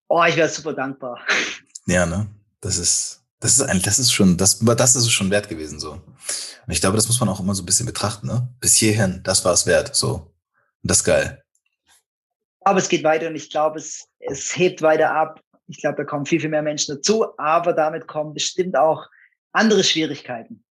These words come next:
Speaker 1: Also ich glaube, dann wird's mehr Räume geben von Leuten, die, die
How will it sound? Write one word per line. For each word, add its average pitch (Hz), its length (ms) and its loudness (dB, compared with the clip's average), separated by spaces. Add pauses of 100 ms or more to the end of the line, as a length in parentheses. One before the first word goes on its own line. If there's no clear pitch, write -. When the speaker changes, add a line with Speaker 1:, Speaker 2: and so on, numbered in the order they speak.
(1500)
Speaker 1:
Also 165 240 0
ich 175 120 -2
glaube, 180 260 0
dann 165 240 -2
wird's 160 240 -12
mehr 170 220 0
Räume 165 360 -2
geben 160 380 -6
von 156 280 -8
Leuten, 151 400 0
die, 143 460 -4 (720)
die 160 340 -2